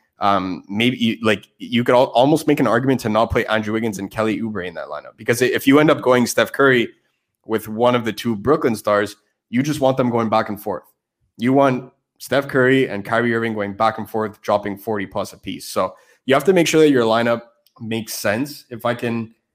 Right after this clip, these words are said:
simplify it. And by giving a little bit more detail, I could say that it has to tell a story in the sense that if A B C happens, then X Y Z would be the conclusion. So that's the way my lineup is going to look.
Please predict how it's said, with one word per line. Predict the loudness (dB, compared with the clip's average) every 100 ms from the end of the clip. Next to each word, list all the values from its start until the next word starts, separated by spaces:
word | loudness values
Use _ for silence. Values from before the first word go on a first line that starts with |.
| _
simplify | -10 -2 0 0 2 4
it. | 6 4 0
And | -2 0 0 -2 -4 -2
by | -2
giving | 0 0 0
a |
little | 0 0
bit | 0 0
more | -2
detail, | -2 -2 0 0
I | 0
could | -2
say | -4 -2 2
that | 2 0 -6 _ -6
it | -2
has | 0 -2
to | -2
tell | 0 0
a |
story | 0 -6 -4 -2 -2
in | -4
the | -4
sense | -2 -4 0
that | 0 0 -6 _ _ _ _
if | -2 0 -2 -12 _
A | 0 2
B | 4
C | 2 2 0
happens, | 0 0 2 2 2 0
then | -2 0
X | -2 -2 0
Y | 0
Z | 2 0
would | 0 -4
be | -4 -4
the | -4
conclusion. | -6 -6 -6 -2 -2
So | -2 -2
that's | 0 0
the | 0
way | 0
my | 0
lineup | 0 0 -2 -6
is | -10
going | -10 -10
to | -14
look. | -16